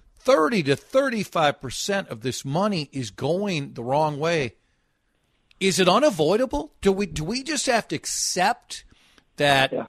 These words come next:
Speaker 1: only sixty-five percent of the
Speaker 2: Yeah.
Speaker 1: money and the, and the military equipment is going the right way? Or, or can we hold Ukraine more accountable without stopping what we're giving them?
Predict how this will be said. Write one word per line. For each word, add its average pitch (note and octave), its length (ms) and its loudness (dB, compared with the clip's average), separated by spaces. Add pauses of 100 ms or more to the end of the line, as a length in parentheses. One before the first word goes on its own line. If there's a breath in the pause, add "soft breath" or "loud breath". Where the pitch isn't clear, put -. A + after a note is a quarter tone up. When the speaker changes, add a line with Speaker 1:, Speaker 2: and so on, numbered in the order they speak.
Speaker 1:
only F3 320 0
sixty-five G3+ 1080 0
percent C#3+ 680 -2 (680 soft breath)
of C3 480 2
the - 80 -6
Speaker 2:
Yeah. A2+ 60 -2
Speaker 1:
money F3 680 0
and B2+ 200 -4
the, A#2 160 -6
and A#2 220 -6
the G#2+ 60 -6
military E3+ 420 0
equipment G#3 300 -4
is - 80 -4
going E3+ 220 2
the C#3+ 60 -2
right D#3 160 0
way? F3 240 2 (440 soft breath)
Or, E3 360 4
or D#3 180 0
can A3+ 480 -4
we B3 140 -6
hold F#3+ 540 0 (520)
Ukraine F#3+ 600 -4
more E3+ 260 0
accountable E3+ 800 0 (260 soft breath)
without E3 760 2
stopping C3+ 1040 0 (140)
what C3 220 0
we're E3 140 0
giving F#3+ 340 0
them? - 80 -16